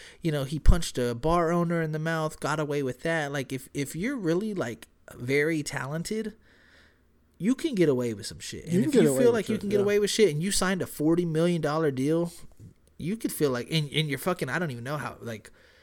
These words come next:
Speaker 1: he's a fucking big dude, dude.
Speaker 2: Dude,
Speaker 1: Just
Speaker 2: he,
Speaker 1: beat the
Speaker 2: yeah.
Speaker 1: shit out of people.
Speaker 2: For sure.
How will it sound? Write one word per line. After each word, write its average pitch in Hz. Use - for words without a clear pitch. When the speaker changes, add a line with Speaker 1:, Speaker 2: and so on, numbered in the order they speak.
Speaker 1:
he's 190
a 98
fucking 113
big 139
dude, 120
dude. 104
Speaker 2:
Dude, 151
Speaker 1:
Just 143
Speaker 2:
he, 135
Speaker 1:
beat 135
the 131
Speaker 2:
yeah. 117
Speaker 1:
shit 160
out 156
of 151
people. 160
Speaker 2:
For 139
sure. 131